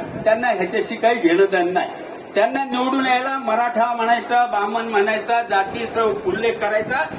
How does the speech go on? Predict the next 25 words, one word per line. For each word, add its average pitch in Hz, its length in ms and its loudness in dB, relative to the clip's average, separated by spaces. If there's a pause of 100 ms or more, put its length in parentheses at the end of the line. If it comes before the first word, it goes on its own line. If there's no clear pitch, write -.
(160)
त्यांचं 233 320 -2
काम 254 380 -2
होतं 208 400 0 (280)
आणि 233 160 -2
आपण 285 420 0
सुद्धा 277 300 -4
त्यांच्या 254 380 -2
नादाला 233 500 0 (100)
लागलेलो 226 440 0
असतो. 202 540 0 (180)
त्यामुळं 247 340 0
आपण 226 400 -2
सुद्धा 262 300 -2
त्यांच्या 247 340 0
बहकाव्यामध्ये 233 920 2
येतो. 202 420 2 (240)
आपल्याला 254 460 0
शेतीच्या 233 500 -2
प्रश्नाशी 233 580 -2
काही 220 220 2
घेणं 190 360 4
देणं 196 320 2
नसतं. - 320 -6 (1000)
शेतकऱ्यांची 262 680 0
परिस्थिती 226 800 -2